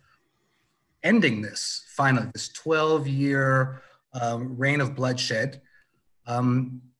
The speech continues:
a lot of it with U S weapons, it has to be pointed out. Seventy percent of the weapons used in the Mexican drug war flow across the border, uh, from the United States freely. Um, and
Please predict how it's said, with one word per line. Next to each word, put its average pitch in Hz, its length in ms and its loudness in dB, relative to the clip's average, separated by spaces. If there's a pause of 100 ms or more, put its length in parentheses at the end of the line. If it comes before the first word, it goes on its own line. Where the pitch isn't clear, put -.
(480)
a 139 60 2
lot 165 200 6
of 190 80 2
it 185 120 2
with 151 140 -2
U 165 200 0
S - 480 -2 (180)
weapons, 139 580 -2
it 117 80 -8
has 131 200 -4
to 131 80 -6
be 117 60 -4
pointed 113 320 -6
out. 107 160 -10
Seventy 170 320 2
percent 170 340 0
of 156 80 2
the 143 60 2
weapons 139 420 0
used 143 220 0
in 135 80 -2
the 123 60 0
Mexican 135 400 -2
drug 143 220 -2
war 127 220 -2
flow 147 520 0
across 143 400 -2
the 131 100 -8
border, 135 480 0 (280)
uh, 131 140 -4
from 135 160 -2
the 127 80 2
United 131 260 2
States - 680 -2 (640)
freely. 156 380 4 (1200)
Um, 139 500 0 (320)
and 170 420 2